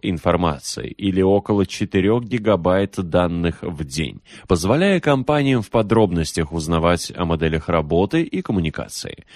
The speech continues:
Например, бейджи могут почувствовать, когда говорят двое людей, а также считать подробную информацию о разговоре,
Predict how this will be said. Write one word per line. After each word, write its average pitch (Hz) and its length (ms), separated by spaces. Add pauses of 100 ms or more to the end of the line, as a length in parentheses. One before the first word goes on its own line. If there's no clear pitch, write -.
(140)
Например, 85 420
бейджи 87 340
могут 113 260
почувствовать, 120 640
когда 95 420
говорят 92 420
двое 92 280
людей, 113 480 (140)
а 85 100
также 90 280
считать - 500
подробную 85 680
информацию 82 880
о 98 60
разговоре, 87 640